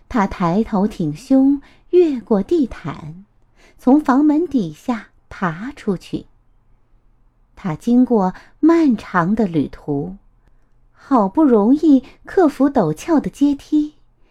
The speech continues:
爬进三楼一个年轻女人的房间里。苏菲已经疲惫不堪，一爬进装毛线的篮子里，就睡着了。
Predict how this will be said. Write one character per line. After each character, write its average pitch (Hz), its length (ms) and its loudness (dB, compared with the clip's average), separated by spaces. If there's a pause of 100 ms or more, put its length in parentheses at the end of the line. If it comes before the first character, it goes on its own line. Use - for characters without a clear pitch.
(260)
爬 175 320 -4
进 180 220 -2
三 320 420 0
楼 202 340 2 (260)
一 311 120 4
个 339 180 2
年 233 280 4
轻 359 280 0
女 233 180 6
人 165 200 0
的 247 80 0
房 190 300 -4
间 302 340 0
里。 190 220 -6 (1080)
苏 196 340 -4
菲 214 380 -2 (240)
已 180 180 0
经 226 260 2
疲 180 520 -4
惫 202 220 -2
不 170 160 -6
堪， 196 460 -14 (600)
一 381 180 4
爬 220 440 -2
进 277 260 4
装 330 220 2
毛 233 220 4
线 277 220 2
的 220 100 2
篮 185 360 -2
子 302 180 0
里， 180 320 -4 (640)
就 277 220 -2
睡 277 280 -4
着 151 480 -12
了。 226 340 -8